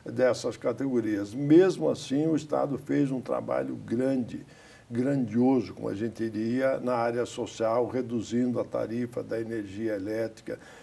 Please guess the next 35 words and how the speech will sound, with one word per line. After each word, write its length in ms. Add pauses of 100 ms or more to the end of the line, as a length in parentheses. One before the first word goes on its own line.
(100)
reduzindo 640
a 60
tarifa 580
da 140
água, 500 (400)
eh, 280
para 200
as 100
pessoas 540
que 160
são 380
de 120
baixa 440
renda, 420
quer 100
dizer, 340 (340)
aumentando 640
a 60
capacidade 920
de 180
ensino, 640
melhorando 760
a 40
nossa 400
estrutura, 760 (420)
eh, 600
eh, 40
da 180
Secretaria 640
de 120
Educação, 680
permitindo 680
com 180
que 140
a-, 120